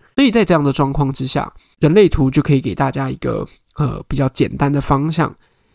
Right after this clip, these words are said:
它可以让大家知道自己可能原始的个性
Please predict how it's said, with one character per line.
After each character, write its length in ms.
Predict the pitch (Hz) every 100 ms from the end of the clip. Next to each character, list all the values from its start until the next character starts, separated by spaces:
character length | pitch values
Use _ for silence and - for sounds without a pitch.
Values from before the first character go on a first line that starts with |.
| _ -
它 100 | 208
可 140 | 202
以 140 | 156
让 340 | 143 180 156 143
大 200 | 160 143
家 540 | - 135 139 139 139 - _ _ _ _ _ _ _ _ -
知 160 | -
道 140 | 185 160
自 180 | - 147
己 280 | - - _ _
可 120 | 160
能 380 | 147 156 175 185 - _ _ _ _
原 140 | 175 233
始 160 | -
的 80 | 147
个 220 | 143 269 170
性 240 | -